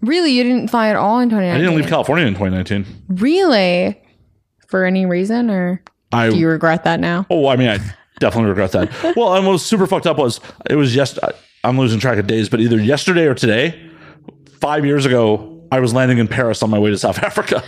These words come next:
Speaker 1: You were telling me, yeah, you told me that. Yeah, yeah.
Speaker 2: Like, man, I miss doing things.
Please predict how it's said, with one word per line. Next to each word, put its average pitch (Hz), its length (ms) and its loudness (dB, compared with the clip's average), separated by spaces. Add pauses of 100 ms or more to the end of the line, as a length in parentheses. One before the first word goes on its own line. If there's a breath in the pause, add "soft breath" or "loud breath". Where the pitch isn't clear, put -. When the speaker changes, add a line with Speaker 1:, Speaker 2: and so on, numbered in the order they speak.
Speaker 1:
You 220 140 2
were 226 80 2
telling 240 260 0
me, 214 100 0
yeah, 202 100 2
you 180 120 0
told 208 180 -2
me 190 60 0
that. 170 140 -2
Yeah, 185 260 -2
yeah. 180 340 -2 (220)
Speaker 2:
Like, 160 200 -6 (840 soft breath)
man, 196 240 2
I 143 60 4
miss 131 180 2
doing 113 200 2
things. 110 440 -2